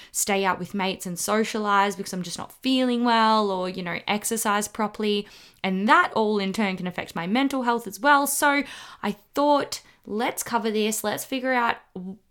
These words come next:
number one, what the immune system actually is and how it kind of works,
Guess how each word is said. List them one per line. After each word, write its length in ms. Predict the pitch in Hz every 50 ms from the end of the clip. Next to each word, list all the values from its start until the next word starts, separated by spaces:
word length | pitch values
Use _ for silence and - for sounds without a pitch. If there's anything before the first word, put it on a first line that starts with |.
| - 80
number 240 | 220 247 285 320 359
one, 320 | 370 330 277 240 185 175
what 320 | 185 190 196 - - - -
the 120 | 214 208 202
immune 240 | 196 190 185 185
system 340 | 180 - 196 190 - 196 185
actually 480 | - - 175 - - - 190 185 - - -
is 300 | - 285 277 277 254 240
and 120 | 220 196
how 200 | 180 190 180 -
it 60 | -
kind 180 | - - 180 175
of 100 | 175 185
works, 560 | 208 214 262 277 277 277 269 269 269 - -